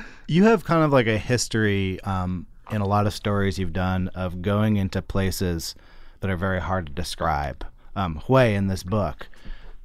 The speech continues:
once you understand, like, all of the complex different factions and religious groups and militias, and Mogadishu is certainly that way.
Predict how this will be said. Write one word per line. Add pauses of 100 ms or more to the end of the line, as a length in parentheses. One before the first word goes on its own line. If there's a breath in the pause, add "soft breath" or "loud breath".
(160)
once
you
understand,
like,
all
of
the
complex
different
factions
and
religious
groups
and
militias, (320 loud breath)
and
Mogadishu
is
certainly
that
way.